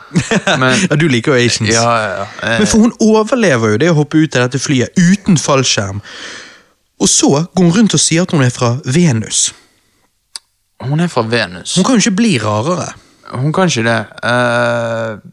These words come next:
Speaker 1: Men hva
Speaker 2: så
Speaker 1: tenkte du når du så den der flyscenen og hopper ut av flyet og alt
Speaker 2: Jeg
Speaker 1: dette?
Speaker 2: tenkte jo bare, jeg bare ble confused. Det er bare sånn, så plutselig at de var i middelalderklær og sånn, og så tenkte jeg,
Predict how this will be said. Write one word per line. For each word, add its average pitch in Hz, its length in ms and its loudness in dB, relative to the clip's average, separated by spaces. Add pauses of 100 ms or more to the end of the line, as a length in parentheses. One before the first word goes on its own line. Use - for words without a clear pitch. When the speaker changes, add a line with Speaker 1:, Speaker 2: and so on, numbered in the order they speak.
(320)
Speaker 1:
Men 202 120 2
hva 202 100 0
Speaker 2:
så - 60 -4
Speaker 1:
tenkte 233 320 0
du 220 100 2
når 185 120 4
du 180 40 4
så 165 220 2
den 143 160 0
der 117 320 0
flyscenen 113 640 -2
og 104 200 0
hopper 110 260 0
ut 104 100 -6
av 101 80 -6
flyet 107 240 -2
og 101 60 0
alt 98 100 -2
Speaker 2:
Jeg - 80 -2
Speaker 1:
dette? 151 100 -2
Speaker 2:
tenkte 160 200 0
jo 160 80 -4
bare, 156 180 2
jeg 175 80 0
bare 165 160 2
ble 170 100 -2
confused. 151 380 -4
Det 139 80 -6
er 139 60 -4
bare 131 180 2
sånn, 127 160 -2 (920)
så - 240 0
plutselig 160 360 -2
at 120 80 -2
de 127 80 -2
var 135 160 2
i 127 40 0
middelalderklær 110 720 -2
og 110 80 -6
sånn, 113 160 -4
og 123 80 -4
så - 80 -10
tenkte 131 280 -4
jeg, 107 140 -2